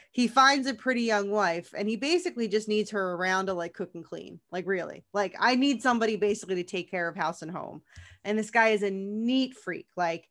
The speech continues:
a place for everything and everything in its place. Like, that is, cleanliness is next to godliness for this guy. And I was very excited to see, uh, Glynis, oh, what's her last name?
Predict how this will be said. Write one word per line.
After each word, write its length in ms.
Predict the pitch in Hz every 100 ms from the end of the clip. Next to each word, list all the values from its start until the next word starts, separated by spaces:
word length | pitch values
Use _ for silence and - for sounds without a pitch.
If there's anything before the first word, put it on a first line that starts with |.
| _ - _ -
a 60 | 185
place 440 | - 226 247 254
for 160 | - 269
everything 540 | 233 220 220 240 220
and 100 | 196
everything 440 | - 185 202 208 202
in 80 | 180
its 120 | -
place. 500 | - 170 165 - -
Like, 240 | 160 156 -
that 380 | 185 185 196 -
is, 220 | 190 170
cleanliness 640 | - 214 220 247 254 254 254
is 140 | 233
next 240 | 233 226 -
to 100 | 220
godliness 640 | 202 185 180 160 143 -
for 100 | 147
this 200 | 143 -
guy. 320 | - 85 180 _ _ _ _ _ _ -
And 280 | 226 220
I 140 | 185 220
was 140 | 208
very 260 | 208 302 311
excited 460 | - 185 165 165 165
to 40 |
see, 440 | - 180 170 165 -
uh, 420 | 180 165 160 160 _ -
Glynis, 680 | 202 202 202 196 - - - _ _ _ _ _ -
oh, 140 | 254
what's 260 | 233 220 220
her 120 | 202
last 260 | 175 170 175
name? 320 | 151 147